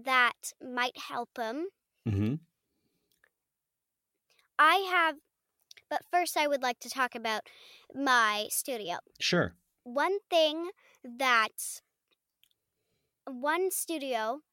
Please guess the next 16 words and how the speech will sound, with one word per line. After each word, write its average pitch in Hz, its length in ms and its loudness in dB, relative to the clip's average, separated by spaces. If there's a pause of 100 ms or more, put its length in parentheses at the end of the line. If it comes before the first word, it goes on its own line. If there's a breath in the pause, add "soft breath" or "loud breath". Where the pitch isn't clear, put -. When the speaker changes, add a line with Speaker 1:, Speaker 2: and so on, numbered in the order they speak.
(100)
Speaker 1:
the 240 100 -4
one 381 340 0
studio 240 640 -6 (400 soft breath)
in 311 220 2
my 269 200 0
house 247 560 -4 (120)
is 269 200 0
my 247 240 -2
parents' 254 560 -6 (160)
closet. - 640 -12 (340)
Speaker 2:
Okay. 101 500 -4
Speaker 1:
It 269 300 -2
is 311 340 -6
filled 339 280 0
with 415 240 -8
clothes, 247 880 -6